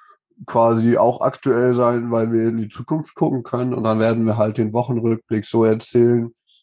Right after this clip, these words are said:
dass wir halt schon im Voraus erzählen, was wir erlebt haben.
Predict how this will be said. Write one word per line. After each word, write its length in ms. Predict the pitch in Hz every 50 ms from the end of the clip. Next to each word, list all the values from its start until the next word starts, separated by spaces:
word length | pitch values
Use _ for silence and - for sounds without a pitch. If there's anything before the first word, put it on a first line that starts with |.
| _ -
dass 300 | - 113 113 107 - -
wir 240 | 117 113 110 107 107
halt 260 | 107 104 104 107 101 -
schon 380 | - - 113 104 104 104 107 -
im 200 | - 107 107 101
Voraus 640 | - - 120 113 110 110 110 110 107 107 - - -
erzählen, 640 | - 110 110 - - - 107 107 107 110 107 104 - _ _ _ _ _ _ -
was 220 | 107 110 - -
wir 80 | 104 104
erlebt 360 | 104 104 110 117 113 - -
haben. 400 | 110 107 107 107 110 110 -